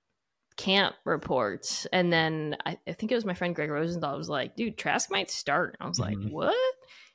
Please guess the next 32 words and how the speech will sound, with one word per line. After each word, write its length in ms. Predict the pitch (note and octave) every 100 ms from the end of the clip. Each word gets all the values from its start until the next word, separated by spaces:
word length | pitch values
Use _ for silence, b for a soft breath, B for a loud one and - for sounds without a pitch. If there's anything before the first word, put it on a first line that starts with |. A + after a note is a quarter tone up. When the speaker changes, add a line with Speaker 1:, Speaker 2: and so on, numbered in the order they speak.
| _
Speaker 1:
S-, 240 | - - -
the, 340 | F3+ E3 E3 - -
the 460 | F3+ E3+ D#3+ D3 - _ _ _ _
reporting 500 | F#3+ F3+ A3+ A3+ G3+
from 480 | F3+ F3 D#3+ D#3 D3+
the 80 | D#3+
summer, 440 | - G3 F3+ C3+
I 80 | A#2
guess, 380 | D3+ C#3+ C#3+ -
indicated 560 | D3+ D3 - C#3+ C#3+ C#3
that 120 | D#3
he 140 | D3+
was, 420 | C#3+ D#3 - - -
that 240 | D#3+ -
this 220 | E3 D#3+ D3+
was, 320 | D3+ D3+ -
he 120 | E3+
was 100 | E3
gaining 240 | F3 G3+
ground. 500 | A3+ C#4+ A3+ C#3+ F3 b b b b b _ _
Uh, 500 | A#3 B3 B3 B3 G#3
week 180 | C#4 G4
one 500 | F#4+ F#4+ F#4+ F#4 D4 - _ _ _ _ C4
looked 100 | B3+
like 140 | B3+
Baker 200 | A#3+ A3+
Mayfield's 320 | A3 G#3+ A3 F#3+
the 60 |
quarterback. 520 | G3 F#3 F3 F3 - - _ _ _ _ -
That 160 | F#3
was 160 | G3 F3
my 340 | F3+ F#3 F3